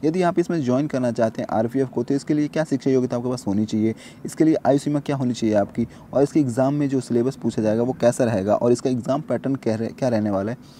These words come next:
इसके बारे में तमाम सारी जानकारी हम आपको इस वीडियो में देने वाले हैं। और ये भी बताने वाले हैं जो इसकी वैकेंसी है वो कब तक आ जाएगी, आप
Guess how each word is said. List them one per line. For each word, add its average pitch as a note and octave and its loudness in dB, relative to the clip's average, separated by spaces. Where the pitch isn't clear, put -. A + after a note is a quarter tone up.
इसके - -2
बारे D3+ -2
में D#3+ -2
तमाम D3+ 0
सारी C#3 -2
जानकारी A#2 0
हम B2+ -2
आपको - -2
इस B2+ -2
वीडियो A#2+ 4
में A#2+ 0
देने G2+ 2
वाले A2+ 2
हैं। B2+ -6
और A#2+ 2
ये C#3+ 6
भी D#3+ 8
बताने C#3 0
वाले A2+ 2
हैं C#3 -2
जो D3 0
इसकी C#3+ 0
वैकेंसी B2+ 2
है A#2+ 4
वो C3 -4
कब C#3 0
तक - -4
आ G#2+ 0
जाएगी, A2+ 2
आप G#2+ -2